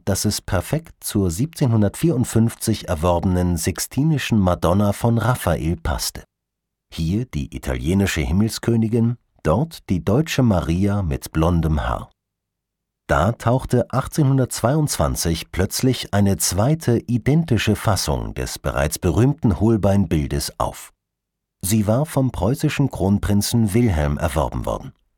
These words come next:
Der Berliner Kunsthistoriker Franz Kugler äußerte achtzehnhundertfünfundvierzig eine ungeheuerliche These. In Wahrheit sei das viel später aufgetauchte Berliner Bild das Original, das Dresdner Bild hingegen nur eine Kopie.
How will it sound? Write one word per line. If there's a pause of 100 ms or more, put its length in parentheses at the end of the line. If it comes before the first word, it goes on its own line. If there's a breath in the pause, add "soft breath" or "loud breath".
(560 loud breath)
Der
Berliner
Kunsthistoriker
Franz
Kugler
äußerte
achtzehnhundertfünfundvierzig
eine
ungeheuerliche
These. (600 loud breath)
In
Wahrheit
sei
das
viel
später
aufgetauchte
Berliner
Bild
das
Original, (440)
das
Dresdner
Bild
hingegen
nur
eine
Kopie.